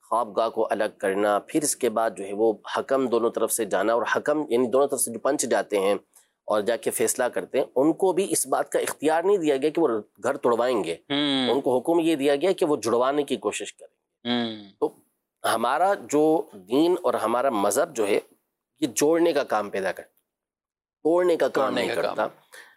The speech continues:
Speaker 1: انتہائی جو، آ، قدم ہوتا ہے وہ طلاق کا قدم ہوتا ہے۔ اسی لیے حدیث پاک میں فرمایا کہ ابغض الحلال الی اللہ الطلاق، کہ اللہ کے نزدیک حلال کاموں میں جو سب سے ناپسندیدہ کام ہے وہ طلاق ہے۔
Speaker 2: طلاق۔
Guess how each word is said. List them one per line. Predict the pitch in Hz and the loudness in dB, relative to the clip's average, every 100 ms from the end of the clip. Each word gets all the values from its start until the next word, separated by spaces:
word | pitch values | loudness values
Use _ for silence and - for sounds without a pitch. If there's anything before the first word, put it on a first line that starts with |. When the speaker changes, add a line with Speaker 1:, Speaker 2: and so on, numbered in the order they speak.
| _ _ | _ _
Speaker 1:
انتہائی | 143 165 135 104 139 226 196 190 - | -2 0 0 0 0 0 -2 -4 -8
جو، | - - 135 135 135 - | -8 2 4 4 2 0
آ، | 104 101 | 0 2
قدم | 98 - 117 165 151 | 0 -2 -2 0 0
ہوتا | 113 135 131 | 0 -2 -2
ہے | 151 | -2
وہ | 120 143 - | -2 -2 0
طلاق | 110 98 | 0 -2
کا | - 92 | -4 -10
قدم | - - | -10 -18
ہوتا | - _ _ | -20 _ _
ہے۔ | _ | _
اسی | - - 156 | -4 0 2
لیے | 139 | 2
حدیث | 117 127 127 - | 0 0 -2 -2
پاک | 120 - | -2 -2
میں | 117 | -4
فرمایا | 104 104 117 | -2 0 0
کہ | 117 - | 0 -2
ابغض | 120 113 107 107 | -2 -4 -4 -2
الحلال | 107 - 110 110 113 | -2 -4 0 0 0
الی | 113 107 | -4 -6
اللہ | 104 101 | -6 -2
الطلاق، | 113 - - - 110 82 80 - - _ _ _ _ _ - | -4 -4 -6 -6 -4 -4 -6 -10 -14 _ _ _ _ _ -4
کہ | 110 107 | 0 0
اللہ | - 123 135 | 0 -2 -2
کے | 120 | 0
نزدیک | 120 98 131 139 - - | 0 0 -2 -4 -4 -2
حلال | 117 135 156 | 0 0 0
کاموں | 143 120 127 | 0 0 0
میں | 127 | 0
جو | |
سب | 120 131 | 0 0
سے | - 127 | 0 0
ناپسندیدہ | 113 117 - 117 120 135 - | 0 0 -2 -2 -2 -2 0
کام | 107 101 | 0 0
ہے | 98 | -2
وہ | 117 104 | -2 -2
طلاق | - - - - | -4 -8 -10 -16
ہے۔ | _ _ - 120 | _ _ -6 -4
Speaker 2:
طلاق۔ | 101 | -4